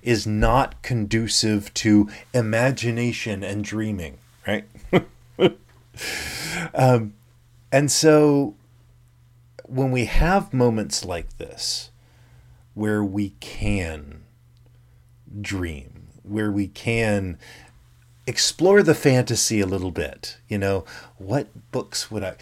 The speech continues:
you know, what outfits would I buy if I had half a billion dollars? And what kind of car would I want? What, what trips would I take?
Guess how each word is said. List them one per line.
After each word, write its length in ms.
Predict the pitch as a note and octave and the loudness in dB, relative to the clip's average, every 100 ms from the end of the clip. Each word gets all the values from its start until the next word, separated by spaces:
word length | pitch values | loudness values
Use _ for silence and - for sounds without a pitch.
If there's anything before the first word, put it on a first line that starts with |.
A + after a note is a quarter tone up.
| - | -14
you 100 | G2+ | -4
know, 220 | F#2+ F#2 - - - | -2 -2 -4 -20 -14
what 460 | F#2 F#2+ A#2+ D3 - | -6 4 6 6 8
outfits 560 | C3+ - - A#2 - | 6 6 0 0 -2
would 180 | A#2 A#2+ | 0 2
I 200 | A2 A2 | 4 4
buy 380 | G#2+ G#2+ G2 F2+ | 4 4 4 2
if 220 | F#2+ F#2+ | -2 -2
I 160 | G2+ G2+ | -2 0
had 500 | G#2 F#2+ F#2+ F#2 - - | 0 0 0 0 -2 -4
half 260 | - G2+ F#2 | -6 -4 -4
a 60 | G2+ | -4
billion 340 | F#2 E2 E2+ | -6 -6 -6
dollars? 840 | D#2+ D#2+ C#2 C2 - - - - - - - | -4 -4 -6 -16 -20 -20 -18 -18 -20 -18 -6
And 640 | G2+ G2 G#2 F#2+ G2 F2+ - - - | -4 -2 -2 -4 -8 -10 -14 -16 -16
what 200 | - - | -14 -10
kind 180 | - A2+ | -6 -6
of 100 | G#2+ | -6
car 500 | - C3+ A#2 G#2+ G2+ | -6 -2 0 0 0
would 180 | G2 F2 | -2 -4
I 220 | F2 E2+ | -6 -8
want? 400 | E2+ F2 D#2 D#2+ | -10 -12 -12 -8
What, 260 | G2+ - - - | -6 -6 -10 -6
what 200 | C3 - | -4 -4
trips 520 | - - B2 - - | -6 -2 -4 -4 -6
would 140 | G#2 G2 | -4 -4
I 160 | F#2 | -4
take? 500 | - - F2 - - | -8 -8 -8 -10 -20